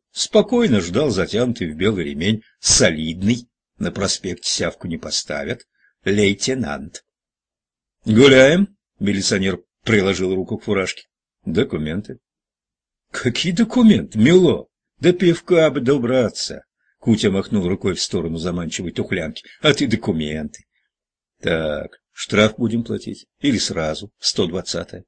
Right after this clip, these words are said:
«Сезон разойдётся, я тебе сто штрафов заплачу,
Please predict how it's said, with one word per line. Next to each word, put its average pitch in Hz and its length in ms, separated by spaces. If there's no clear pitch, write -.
«Сезон 151 560
разойдётся, 98 720
я 107 80
тебе 110 240
сто - 360
штрафов 82 540
заплачу, 78 500